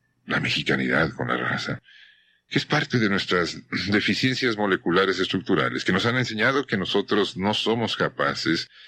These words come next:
con nuestros apellidos tan González, tan Pérez, tan Orozco, tan Ramírez, tan, ah, Magañas,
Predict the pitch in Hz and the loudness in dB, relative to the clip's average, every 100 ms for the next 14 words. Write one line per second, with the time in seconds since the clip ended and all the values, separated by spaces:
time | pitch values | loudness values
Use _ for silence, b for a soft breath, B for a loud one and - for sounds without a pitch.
0 | B B - 92 80 80 80 - 76 71 | B B -2 0 2 0 0 0 -2 0
1 | 76 - 73 71 104 107 101 - 90 90 | -2 -2 -2 0 -2 0 -2 -2 -2 0
2 | 85 82 - 85 80 82 87 80 82 87 | 0 0 0 0 0 -2 -2 0 0 0
3 | - 85 80 85 82 80 78 78 90 92 | 0 0 2 0 0 -2 0 0 2 0
4 | - 90 85 80 - _ B B B B | 0 0 0 -2 -4 _ B B B B
5 | B _ _ - - 57 - 62 60 - | B _ _ -10 -6 -2 -2 -2 -6 -8
6 | - | -10